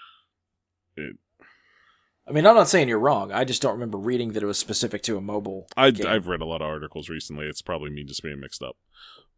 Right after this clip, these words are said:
Speaker 1: But nonetheless, they still have the
Speaker 2: Okay.
Speaker 1: big giant contract with the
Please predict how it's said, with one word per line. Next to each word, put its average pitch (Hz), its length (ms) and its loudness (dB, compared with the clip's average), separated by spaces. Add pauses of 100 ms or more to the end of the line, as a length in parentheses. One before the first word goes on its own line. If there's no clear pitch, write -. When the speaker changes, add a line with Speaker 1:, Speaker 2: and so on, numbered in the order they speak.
(140)
Speaker 1:
But 123 200 2
nonetheless, 110 400 4
they 104 100 0
still 113 220 6
have 95 100 2
the 113 80 -2
Speaker 2:
Okay. - 140 6
Speaker 1:
big - 100 -2
giant 92 280 0
contract 82 500 -6
with 82 160 -6
the 78 260 -6